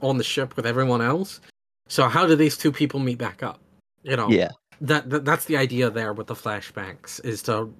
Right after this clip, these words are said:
Speaker 1: provide new context, provide more depth, and fix that.
Speaker 2: Yeah. Plus, uh,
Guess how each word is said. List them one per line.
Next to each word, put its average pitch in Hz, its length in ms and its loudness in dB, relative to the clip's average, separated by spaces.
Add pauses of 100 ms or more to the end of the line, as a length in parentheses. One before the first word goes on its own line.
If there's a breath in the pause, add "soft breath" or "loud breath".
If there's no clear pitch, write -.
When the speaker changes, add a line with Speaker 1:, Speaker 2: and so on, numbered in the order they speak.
Speaker 1:
provide 131 380 2
new 147 160 4
context, 135 720 -2 (340)
provide 143 460 4
more 131 180 2
depth, 117 440 -2 (320 loud breath)
and 110 180 0
fix - 460 -6
that. - 160 -10 (640)
Speaker 2:
Yeah. - 160 -4 (380 loud breath)
Plus, 131 380 2
uh, 113 300 8